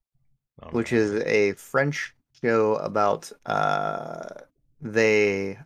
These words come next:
Speaker 2: hire a hooker to date their friend. She went through a bad breakup, works with him. Uh, it hasn't moved on, and then they kinda end up hitting it off.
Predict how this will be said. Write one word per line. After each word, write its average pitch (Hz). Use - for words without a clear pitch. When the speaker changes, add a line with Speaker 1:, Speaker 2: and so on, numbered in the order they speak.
Speaker 2:
hire 113
a 101
hooker 120
to 123
date 101
their 95
friend. 104
She -
went 104
through 104
a 101
bad 101
breakup, 107
works 113
with 110
him. 107
Uh, 98
it -
hasn't 107
moved 101
on, 98
and 98
then 95
they 104
kinda 101
end 101
up 101
hitting 107
it 101
off. 101